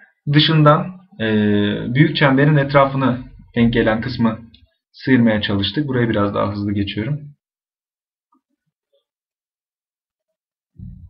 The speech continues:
O büyük çemberin, o dairenin dışını aldık. Daha sonra büyük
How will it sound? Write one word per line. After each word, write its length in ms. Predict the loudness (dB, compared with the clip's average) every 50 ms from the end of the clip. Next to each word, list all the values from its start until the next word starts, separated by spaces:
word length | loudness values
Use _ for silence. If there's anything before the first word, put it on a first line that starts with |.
| _ -14 -12
O 140 | -4 2
büyük 180 | 4 4 4 4
çemberin, 400 | 4 2 4 4 4 2 2 2
o 240 | 2 2 2 2 2
dairenin 460 | 2 2 4 4 2 2 0 0 -2
dışını 380 | -2 -2 0 0 0 0 0 0
aldık. 500 | 0 0 0 0 -2 -2 -4 -4 0 2
Daha 180 | 4 4 4
sonra 420 | 4 2 0 0 0 0 2 4 4
büyük 240 | 4 4 4 2